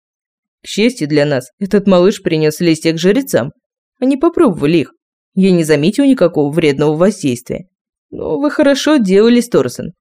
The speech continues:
Всё могло кончиться гораздо хуже». Дэйн вздохнул. «Я знаю это, сэр», согласился он. «И я постараюсь, чтобы». Тау слегка улыбнулся.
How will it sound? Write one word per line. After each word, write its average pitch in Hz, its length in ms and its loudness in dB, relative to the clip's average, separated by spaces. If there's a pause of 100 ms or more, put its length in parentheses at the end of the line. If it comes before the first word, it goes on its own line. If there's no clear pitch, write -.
(100)
Всё - 200 -2
могло 175 320 2
кончиться 170 440 -2
гораздо 170 400 2
хуже». 143 340 -10 (680)
Дэйн 139 320 -2
вздохнул. 151 600 -4 (640)
«Я 214 180 4
знаю 175 340 2
это, 139 180 -4
сэр», - 300 -10 (320)
согласился 139 800 -4
он. 180 260 -4 (380)
«И 180 100 -2
я 180 220 4
постараюсь, 170 520 2
чтобы». 165 380 -2 (720)
Тау 160 260 -2
слегка 143 460 -4
улыбнулся. 147 640 -2